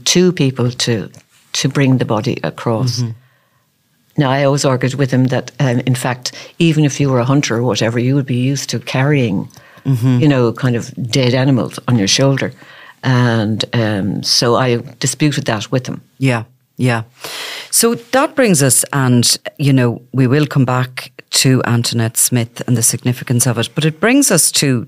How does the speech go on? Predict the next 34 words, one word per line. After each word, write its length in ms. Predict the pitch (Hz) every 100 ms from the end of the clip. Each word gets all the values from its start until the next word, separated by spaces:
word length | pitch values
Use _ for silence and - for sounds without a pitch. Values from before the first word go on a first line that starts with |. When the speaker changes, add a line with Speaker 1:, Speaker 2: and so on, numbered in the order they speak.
| -
Speaker 2:
two 220 | - 139
places. 500 | 135 120 110 - -
Firstly, 600 | - 151 - - 131 110 -
to 120 | -
the 80 | 123
mountains. 600 | 117 113 139 208 196 - _ -
Speaker 1:
Yeah. 60 | - - - - - -
Speaker 2:
And 200 | 151 143
secondly, 720 | - 190 185 170 135 123 113 - -
to 500 | - 151 139 127 - - - - _ -
the 100 | 156
next 600 | 170 226 - - - -
sort 260 | - 147 127
of 180 | 117 -
significant 760 | - 151 135 147 - 127 123 113
things 360 | - 117 113 -
that 100 | 139
happens 380 | 117 117 113 113
is 120 | 107
a 60 |
series 520 | 117 - 143 151 139 127
of 100 | -
disappearances 840 | 120 120 - 117 110 107 101 98 -
of 160 | 113
women. 320 | 113 110 101 120 _ -
Speaker 1:
Mm. 680 | 104 _ _ _ 117 113 107
Speaker 2:
Um, 240 | 101 92 _ _ _ _ - - -
I 40 | 127
think 200 | 170 151
their 100 | 123
names 280 | 123 117
are 40 | 113
very 200 | 117 113
familiar 540 | - 123 123 120 107